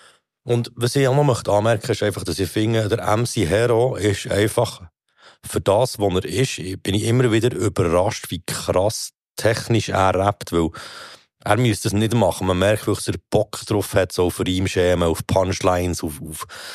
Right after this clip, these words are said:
so ein bisschen eben verschiedene Reime, die man nicht unbedingt immer hört. Und ich fi-, ich finde das wirklich, äh, bemerkenswert und, und auch schön.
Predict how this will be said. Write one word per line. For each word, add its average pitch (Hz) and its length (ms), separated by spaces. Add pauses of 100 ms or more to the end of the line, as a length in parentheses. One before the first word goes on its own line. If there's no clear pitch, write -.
(180)
so - 140
ein - 60
bisschen 110 140
eben 104 120
verschiedene 104 320
Reime, 104 500
die 92 80
man 101 120
nicht 107 120
unbedingt 101 340
immer 107 280 (140)
hört. 104 340
Und 87 240 (720)
ich - 140
fi-, 123 200
ich 117 60
finde 110 240
das 120 240
wirklich, 113 380
äh, 92 280
bemerkenswert 117 800
und, 82 160
und - 260
auch 90 60
schön. 104 480